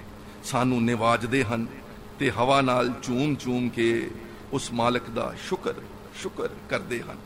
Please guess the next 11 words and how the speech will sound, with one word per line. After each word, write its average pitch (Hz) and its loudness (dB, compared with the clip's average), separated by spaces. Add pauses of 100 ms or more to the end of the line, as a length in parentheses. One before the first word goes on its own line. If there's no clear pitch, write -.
(680)
ਪਰ 190 6
ਅਸੀਂ 247 2 (140)
ਅਕਿਰਤ - 0
ਕਾਣ 170 8
ਹੋ 160 4
ਕੇ 151 4 (800)
ਇਹਨਾਂ 190 10
ਦੀ 175 0
ਕਦਰ 196 8
ਨਹੀਂ 190 8
ਕਰਦੇ 147 4